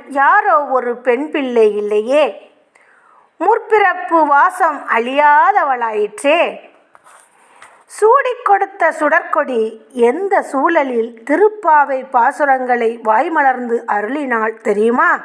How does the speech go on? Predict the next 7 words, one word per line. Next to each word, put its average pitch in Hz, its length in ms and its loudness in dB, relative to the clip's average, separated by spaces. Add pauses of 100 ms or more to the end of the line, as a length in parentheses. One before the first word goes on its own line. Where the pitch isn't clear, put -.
(1700)
இதனை 294 460 0 (680)
அண்ணங்கராச்சாரியா 359 1200 0
சுவாமிகள், 247 680 0 (800)
"அச்சுடற்கொடி 277 1080 -2 (220)
ஒரு 254 320 -2 (200)
கொள் 370 340 -2
கொம்புடன் 277 680 0